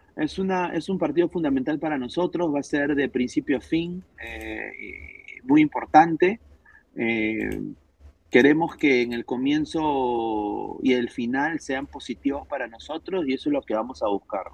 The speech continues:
O sea, uno habla una cantinflada porque, bueno, pues, eh, eh, ha, ha hablado generalidades, ¿no? Pero no sé si escucharon la pregunta que le hizo Silvio.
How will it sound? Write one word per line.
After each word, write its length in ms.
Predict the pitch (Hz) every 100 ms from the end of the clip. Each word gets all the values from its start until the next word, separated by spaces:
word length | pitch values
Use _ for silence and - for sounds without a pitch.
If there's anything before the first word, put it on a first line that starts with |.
| -
O 20 |
sea, 280 | - 76 - -
uno 160 | 160
habla 160 | 165 165
una 160 | 170 170
cantinflada 800 | 165 139 120 113 - 160 135 107
porque, 500 | 104 101 104 98 95 _ _ _ - _ -
bueno, 280 | 120 104
pues, 360 | 98 98 - - - -
eh, 60 | 120 113 -
eh, 140 | 123 143
ha, 120 | 139
ha 80 | 139
hablado 260 | 160 170
generalidades, 800 | 160 151 131 120 110 117 104 98
¿no? 140 | 104 113
Pero 300 | - 107 104
no 120 | 139
sé 120 | 170
si 120 | 160
escucharon 680 | 175 - - 156 147 156 156 151 - - _
la 160 | 120 113
pregunta 320 | 113 127 147
que 140 | -
le 80 | 117
hizo 180 | 139 127
Silvio. 560 | - 160 135 107 98